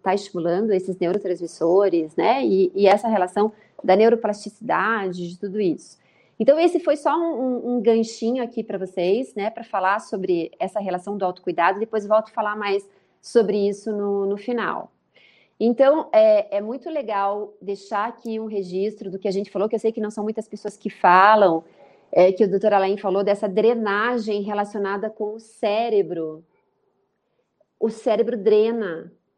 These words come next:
a sujeira. E é no período da noite que vocês vão tá fazendo isso, né? Enquanto dorme. Então, não é só por conta do sono rem, não é só por conta do sono profundo, é por conta da drenagem, gente. Isso é uma coisa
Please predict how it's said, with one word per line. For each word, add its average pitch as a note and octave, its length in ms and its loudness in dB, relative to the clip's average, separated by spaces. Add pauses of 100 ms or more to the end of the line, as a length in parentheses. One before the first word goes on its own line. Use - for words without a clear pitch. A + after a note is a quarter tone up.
(380)
a G3+ 80 -8
sujeira. F#3 680 0 (800)
E G#3+ 160 4
é A3+ 120 6
no B3+ 100 -2
período A#3 380 -4
da A#3 160 -8
noite B3 520 -8
que - 120 -10
vocês G3+ 260 -4
vão G3+ 140 -2
tá G3+ 100 -6
fazendo G3 340 -4
isso, E3+ 560 -4 (680)
né? A3 260 6
Enquanto A3+ 400 -2
dorme. G3+ 800 0 (600)
Então, G#3+ 240 -2
não B3+ 220 0
é C4 160 -4
só D4 220 -4
por C4 180 -10
conta A#3 320 -6
do A3 140 -8
sono A3+ 340 -2
rem, G#3+ 800 0 (220)
não G#3 180 4
é G#3 80 2
só A3+ 140 2
por A3+ 120 -6
conta A3+ 240 -2
do G#3+ 80 -6
sono A3+ 240 -6
profundo, A3+ 420 -4
é A3 40 0
por A3 140 -8
conta A#3+ 280 -2
da A3 140 0
drenagem, A3+ 840 0
gente. F#3+ 280 -2
Isso A3+ 200 -4
é - 20 -2
uma B3 120 -4
coisa B3 280 0